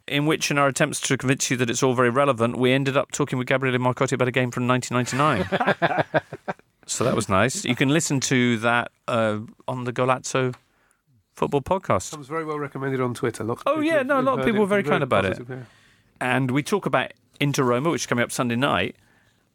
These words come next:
Speaker 1: Modestly, I would suggest that perhaps the more interesting game this Sunday is the one at the other end of the day's viewing, which is Atalanta-Napoli. Here's a question, actually. Cocu Fetishist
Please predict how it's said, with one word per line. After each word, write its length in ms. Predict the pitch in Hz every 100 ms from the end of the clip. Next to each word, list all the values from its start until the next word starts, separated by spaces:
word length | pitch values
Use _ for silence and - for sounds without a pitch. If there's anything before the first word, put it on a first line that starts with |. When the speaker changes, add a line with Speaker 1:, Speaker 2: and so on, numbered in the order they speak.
| - -
Speaker 1:
Modestly, 600 | 139 170 214 170 - 104
I 60 | 104
would 140 | 120
suggest 360 | 123 123 127 -
that 140 | 87
perhaps 300 | 120 139 -
the 60 | 131
more 360 | 131 170 330
interesting 420 | 370 349 - 285 254
game 540 | 233 170 98 85 82 _ _ _ _ _ _ _ _ _ -
this 140 | 113
Sunday 300 | - 107 113
is 80 | 117
the 60 | 127
one 160 | 139
at 60 | 123
the 120 | 135
other 220 | 147 143
end 220 | 151 143
of 80 | 107
the 80 | 95
day's 320 | 90 92 92
viewing, 360 | 98 92 92 104
which 180 | 107 113
is 140 | 113
Atalanta-Napoli. 1160 | - 131 - 113 123 113 98 104 135 - - 85 - _ - - -
Here's 160 | 165 151
a 40 |
question, 300 | 160 165 165
actually. 240 | 113 - 104
Cocu 320 | - 147 135
Fetishist 840 | - 170 - 127 - 87 - -